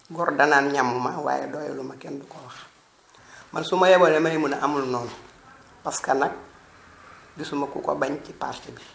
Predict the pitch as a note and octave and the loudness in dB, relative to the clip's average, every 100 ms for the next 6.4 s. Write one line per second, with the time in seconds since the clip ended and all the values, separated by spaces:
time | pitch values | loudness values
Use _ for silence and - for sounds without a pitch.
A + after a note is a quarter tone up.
0 | - - - - - - - - - - | -20 -20 -20 -20 -20 -20 -20 -20 -20 -20
1 | - - C#3 D3+ F3+ F#3+ F3+ E3+ C3 - | -20 -16 -8 2 2 4 4 4 4 -2
2 | - - - - - - D3+ C3+ C#3+ C3 | -16 -20 -20 -20 -20 -2 2 2 0 -4
3 | B2 C3 A#2+ A#2+ - - - - _ _ | -4 -10 -10 -10 -10 -12 -14 -20 _ _
4 | _ _ _ _ F#3 - - D#3 - - | _ _ _ _ -10 -8 -6 -8 -12 -20
5 | - D3 D3+ B2+ C#3 E3+ F3 D3+ D#3 C#3 | -6 -4 -4 -4 0 0 0 -4 -4 -6
6 | A#2+ C#3 D3 | -12 -6 -4